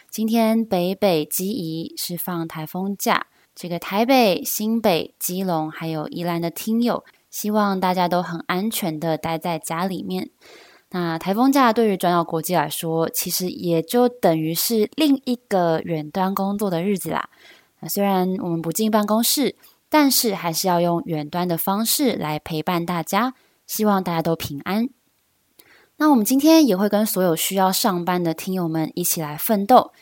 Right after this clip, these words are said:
今天呢，为大家带来两则的国际新闻。第一则，我们要先来看美国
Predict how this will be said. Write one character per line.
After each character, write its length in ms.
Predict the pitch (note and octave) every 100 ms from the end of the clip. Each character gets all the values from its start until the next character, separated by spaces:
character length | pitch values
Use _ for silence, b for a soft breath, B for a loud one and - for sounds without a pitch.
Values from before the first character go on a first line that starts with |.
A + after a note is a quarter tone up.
| b b b
今 180 | A#3 C4
天 160 | D4
呢， 180 | C4+ B3+
为 120 | G#3 G3+
大 160 | F#3+
家 140 | F3+ E3+
带 160 | F#3
来 200 | E3 D#3 -
两 280 | E3+ D#3
则 260 | D#3 E3 D#3+
的 220 | E3 - -
国 160 | E3
际 180 | D#3+ F3+
新 300 | E3+ - G3+
闻。 300 | A3 E3 E3 - b b b b b b
第 140 | E4+
一 40 | F#4
则， 280 | C4+ G#3 -
我 60 |
们 140 | F#3+ F3+
要 180 | A3 A#3+
先 260 | - C#4
来 200 | C#4+ F#3+
看 200 | F3 G#3
美 280 | F3+ F3 D3+
国 500 | C#3+ E3 D#3 F3+ -